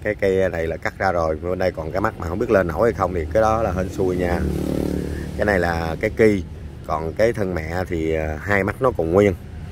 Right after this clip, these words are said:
Nói chung cái này là còn khai thác được á. À, khai thác được á nha các cô chú anh chị. À, mầm gốc là chưa có lên, mầm gốc chưa có lên đâu. Đó,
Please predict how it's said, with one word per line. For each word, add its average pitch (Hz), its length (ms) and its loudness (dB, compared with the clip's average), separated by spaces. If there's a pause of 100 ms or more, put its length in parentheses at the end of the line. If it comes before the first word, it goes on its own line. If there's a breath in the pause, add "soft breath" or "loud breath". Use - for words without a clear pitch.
(340 loud breath)
Nói 113 100 2
chung 104 160 4
cái 117 120 4
này 101 140 2
là 85 100 0
còn 82 200 -2
khai 92 160 0
thác 113 220 -2
được 85 160 0
á. 107 100 -4 (520)
À, 104 560 4
khai 95 160 0
thác 110 200 -4
được 85 160 0
á 107 60 -2
nha 107 180 0
các 107 160 -2
cô 104 60 2
chú 107 120 2
anh 98 80 0
chị. 85 160 -2 (540 loud breath)
À, 85 60 -6
mầm 85 200 0
gốc 107 220 4
là 95 60 2
chưa 104 160 -4
có 123 100 2
lên, 117 260 6 (520 loud breath)
mầm 85 120 -4
gốc 107 160 2
chưa 120 100 4
có 120 80 6
lên 113 180 4
đâu. 107 220 4 (640)
Đó, 110 280 0